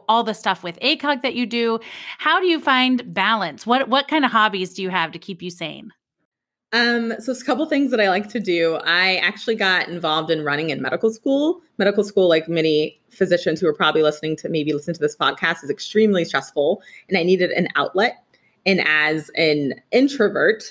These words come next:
Speaker 2: um, I'm an extrovert introvert, so I kinda am able to pretend to be an extrovert for small <laughs> periods of time. Um, but as an introvert, I felt like running was, like, a great outlet for me. It's something that I could do on my own,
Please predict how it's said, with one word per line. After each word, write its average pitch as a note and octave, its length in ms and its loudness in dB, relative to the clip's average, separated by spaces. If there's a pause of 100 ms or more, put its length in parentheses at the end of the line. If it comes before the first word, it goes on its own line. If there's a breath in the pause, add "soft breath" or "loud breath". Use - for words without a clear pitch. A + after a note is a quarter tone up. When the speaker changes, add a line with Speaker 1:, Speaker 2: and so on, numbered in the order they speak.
Speaker 2:
um, E3+ 400 0
I'm D#3+ 160 0
an C#3+ 60 -2
extrovert - 400 -4
introvert, F3 380 0
so D#3+ 100 -4
I D3 60 0
kinda C#3+ 340 -4 (240)
am D#3+ 140 -6
able D3+ 300 0
to C#3+ 360 0 (260 soft breath)
pretend F#3 440 -2
to G#3 80 -2
be G3+ 100 2
an F#3 100 4
extrovert G3 460 -2
for A3 140 2
small A3 280 0
<laughs> - 20 2
periods A#3 280 4
of B3 100 4
time. G#3+ 360 2 (420 loud breath)
Um, F#3 320 2 (160)
but F#3 160 4
as F#3 180 0
an F#3+ 80 0
introvert, F3 520 0
I E3 100 2
felt D3+ 220 -2
like D3+ 160 0
running D#3 320 2
was, D3 180 2
like, D3 140 -2
a D#3+ 80 0
great D3 420 2
outlet C#3 360 -2
for D#3 120 -2
me. C#3 160 -2
It's - 120 -8
something D3 260 -6
that C#3+ 100 2
I C#3 80 2
could D#3 160 -8
do D#3 180 2
on C#3 140 0
my C3+ 160 -2
own, D3 500 0